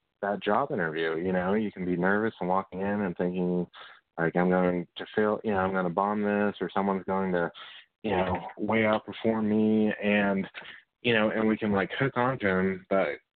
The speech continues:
if we stop and think and, and say, "Well,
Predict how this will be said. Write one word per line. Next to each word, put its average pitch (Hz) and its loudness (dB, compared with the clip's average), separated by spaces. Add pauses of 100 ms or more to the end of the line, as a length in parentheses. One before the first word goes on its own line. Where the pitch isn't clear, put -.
if - -8
we 101 0
stop 120 -2
and 101 -8
think 120 -2
and, 90 -4 (240)
and 92 2
say, 92 2
"Well, 90 0